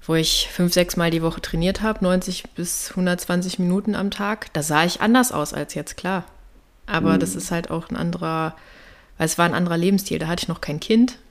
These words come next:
Speaker 1: da hatte ich die
Speaker 2: Mhm.
Speaker 1: Zeit, da hat, da hab ich quasi gearbeitet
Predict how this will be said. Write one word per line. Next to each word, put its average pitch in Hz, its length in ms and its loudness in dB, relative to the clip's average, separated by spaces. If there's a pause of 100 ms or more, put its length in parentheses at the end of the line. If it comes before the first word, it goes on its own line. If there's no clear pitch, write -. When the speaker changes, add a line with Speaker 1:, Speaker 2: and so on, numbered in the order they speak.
(500)
Speaker 1:
da 160 80 -4
hatte 160 220 -2
ich - 20 4
die 98 80 2
Speaker 2:
Mhm. 98 60 2
Speaker 1:
Zeit, 214 440 0
da 165 60 -2
hat, 165 260 -2
da 151 80 0
hab 165 120 -2
ich 165 120 -6
quasi 156 260 -4
gearbeitet 240 760 -2